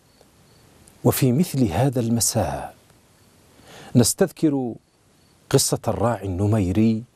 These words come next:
مع الشاعر الكبير جرير ابن عطية أبي حزرة التميمي، وهي قصة لها ما لها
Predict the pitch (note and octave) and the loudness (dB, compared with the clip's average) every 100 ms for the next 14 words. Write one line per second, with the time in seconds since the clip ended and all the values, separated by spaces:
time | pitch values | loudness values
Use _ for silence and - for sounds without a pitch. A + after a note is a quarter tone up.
0 | _ _ _ _ _ _ _ _ _ _ | _ _ _ _ _ _ _ _ _ _
1 | - E2+ E2+ - A#2 F#2+ F#2+ D#2+ - E2 | -2 -2 0 0 0 0 -2 -8 -8 -8
2 | D#2 F#2 F2 E2+ - _ _ _ _ _ | -2 0 0 -4 -10 _ _ _ _ _
3 | _ _ _ _ - F2+ D#2+ D#2+ F2+ D2 | _ _ _ _ -6 0 0 2 2 2
4 | - - - _ - _ _ - A#2+ G2+ | -4 -14 -20 _ -20 _ _ -2 2 2
5 | E2+ - - G2+ E2 D#2+ - - - _ | 0 -4 -2 0 0 0 -2 -6 -14 _
6 | _ _ _ _ - - - E2+ D2 - | _ _ _ _ -20 -6 -2 0 0 0
7 | - - D#2 - - _ - _ _ - | 0 -2 -6 -12 -18 _ -20 _ _ -8
8 | - E2 C#2+ C#2 C2+ - - - - - | -4 0 0 0 -2 -8 -20 -20 -20 -20
9 | - - - - - - - - - - | -20 -20 -20 -20 -20 -16 -14 -14 -14 -12
10 | - C#3+ A#2+ C3+ - F#3+ - D#3+ - D3 | 4 4 4 0 -2 -4 -4 -4 -2 -2
11 | C#3 A#2 - _ _ _ _ _ B2+ C#3 | -2 -6 -12 _ _ _ _ _ 2 4
12 | B2+ A#2 A#2 A2 C3 F2+ D#2+ - | 2 -4 -4 -4 -4 -4 -10 -12